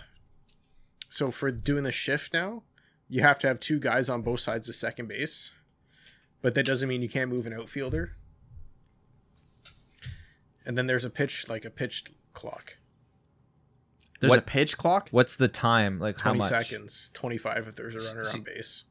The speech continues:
Speaker 3: Twenty-five if there's a runner on base. Well, that's not c-, extra complicated. Okay, just making rules up.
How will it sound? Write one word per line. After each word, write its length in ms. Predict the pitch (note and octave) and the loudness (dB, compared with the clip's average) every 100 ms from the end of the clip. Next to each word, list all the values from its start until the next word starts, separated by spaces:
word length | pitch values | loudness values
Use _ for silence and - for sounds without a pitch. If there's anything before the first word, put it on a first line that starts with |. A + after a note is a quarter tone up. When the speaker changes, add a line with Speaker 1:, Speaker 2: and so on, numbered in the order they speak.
| _ | _
Speaker 3:
Twenty-five 500 | - C#3 B2+ C3 C3 | 4 6 8 10 10
if 60 | B2 | 10
there's 140 | A#2 | 6
a 40 | A2+ | 6
runner 120 | G#2 | 4
on 80 | F#2 | 4
base. 360 | E2 - - - _ | 0 -2 -6 -12 _
Well, 160 | - G#2+ | 2 6
that's 220 | A2 - | 8 8
not 240 | B2 - - | 4 2 2
c-, 40 | - | 2
extra 300 | A#2+ - A2 | 2 0 -2
complicated. 640 | G#2 F#2+ F#2+ G2 G2 G#2+ | -2 -2 -4 -2 0 0
Okay, 280 | G#2+ G#2 F#2+ | -2 -2 -2
just 160 | A2 | -2
making 300 | A2 B2 B2 | 2 2 2
rules 300 | G#2 G#2 G#2 | 0 0 0
up. 200 | E2+ G#2 | 0 -2